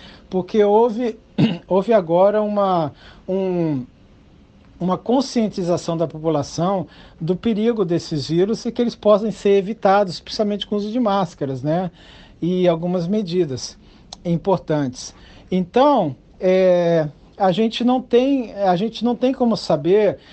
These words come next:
se esse ano a gente vai ter uma imunidade de rebanho. Pode ser que o vírus, ele, ele também, depois que atinge um certo número de população, essa epidemia, ela vá,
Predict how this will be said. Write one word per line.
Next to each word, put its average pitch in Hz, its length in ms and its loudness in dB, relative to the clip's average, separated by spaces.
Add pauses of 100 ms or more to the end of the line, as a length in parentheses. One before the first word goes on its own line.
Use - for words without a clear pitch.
(160)
se - 300 -6
esse 214 360 2
ano 208 260 0
a 196 60 0
gente 180 220 -6
vai 175 160 2
ter 170 240 0
uma 175 280 -2
imunidade 156 580 -2
de 151 80 -4
rebanho. 220 560 0 (480)
Pode 247 360 4
ser 202 460 0 (440)
que 208 180 0
o 208 140 2
vírus, 196 640 -2
ele, 180 720 2 (460)
ele 170 120 -2
também, 185 480 0
depois 170 440 0
que - 100 0
atinge 185 340 -2
um 175 60 -4
certo 175 420 -2
número 165 240 -2
de 151 80 -6
população, 156 720 -2 (440)
essa 160 300 2
epidemia, 170 540 -2
ela 165 160 2
vá, 170 440 2